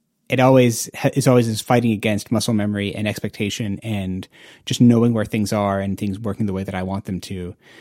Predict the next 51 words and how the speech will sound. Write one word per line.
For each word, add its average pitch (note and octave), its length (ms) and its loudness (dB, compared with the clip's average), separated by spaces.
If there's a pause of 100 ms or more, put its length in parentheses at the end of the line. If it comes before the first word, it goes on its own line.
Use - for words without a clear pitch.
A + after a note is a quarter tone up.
(160)
Um, G2 480 -8 (800)
and B2 80 -2
so C#3 60 4
I B2 40 2
don't. D3 320 2
And A#2 160 2
increasingly, A#2+ 480 4
honestly, A2+ 300 2
I'm G2 80 -2
using G#2 260 -2
Xcode F#2+ 520 -4
for - 180 -10
a F#2+ 60 -6
lot G2 180 -4
of F#2 220 -14
kind G#2 180 -6
of G2 220 -8 (840)
things C#3 460 6
where A#2+ 140 4
if B2 160 0
I C3 80 4
need C3+ 380 8
to A#2+ 140 -4
open B2+ 220 2
a G2+ 40 0
big A2 200 -2
file F#2+ 380 -6
or F2 60 -12
something, F#2 240 -8
some, B2+ 140 -2
some - 460 2
situation A2+ 500 0
where G2 100 -4
TextMate - 460 -8
might G2 200 -4
be G2 100 -4
more, F#2+ 420 -6 (480)
uh, G#2 220 -2
may A2 100 2
struggle A#2+ 300 0
a A#2 60 0
bit A2+ 120 0
more, C3 180 -2
I'll G#2 60 -4
just - 180 -12
use G2+ 100 -12
Xcode. - 480 -12 (100)
Um, G2 200 -10
and G#2 60 -8
it G2+ 80 -6
works G2+ 300 -8